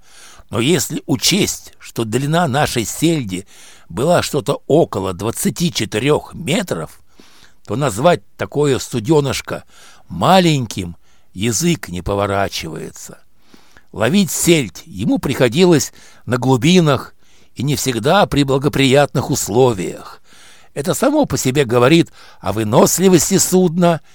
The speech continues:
и о его неплохих запасах прочности. Плюс мотор, плюс грузоподъемность – и в итоге вырисовывается очень даже нормальное судно.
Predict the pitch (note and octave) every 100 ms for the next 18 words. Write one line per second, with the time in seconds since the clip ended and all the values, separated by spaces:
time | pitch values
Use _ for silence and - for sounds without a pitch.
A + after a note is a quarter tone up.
0 | - - - D3 - - A2 F#2+ F2 C#3+
1 | F3+ - G#2+ - G#2 F#2 - - - -
2 | - - F#2 - G#2+ A#2+ - G#2 - -
3 | F#2 G2 - - - - - - - -
4 | - - - - - F2+ G#3+ - - D#2+
5 | F#2 - C3+ D#3 G#2+ - - _ _ -
6 | - G2 D3+ F#3 - - G#2+ A#2 B2 G2
7 | E2+ E2 D#3+ F#3 F3 E3+ C3 - - -
8 | - - - A2 A2 - E3 F#3 F3 E3
9 | E3+ - E3+ E3+ E3+ E3 D#3 - D3+ -
10 | - A#2 D3 - E3+ G#2+ C#3 C3 D3 A#2+
11 | G2+ D#2+ F#2 A#2+ A#2 A2+ A2+ - - -
12 | - G2 F#2 E2 - D#2+ D#2+